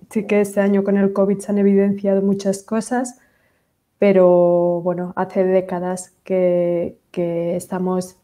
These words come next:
arrastrando este tipo de problemas. Entonces, si os parece, voy a poner mi presentación,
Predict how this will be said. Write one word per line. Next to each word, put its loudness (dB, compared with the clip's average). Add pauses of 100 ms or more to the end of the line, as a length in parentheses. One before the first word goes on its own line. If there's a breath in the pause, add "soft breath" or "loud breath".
arrastrando 0
este -2
tipo -2
de 0
problemas. -4 (760 soft breath)
Entonces, 4
si -2
os -4
parece, 0
voy 2
a 2
poner 2
mi 4
presentación, -2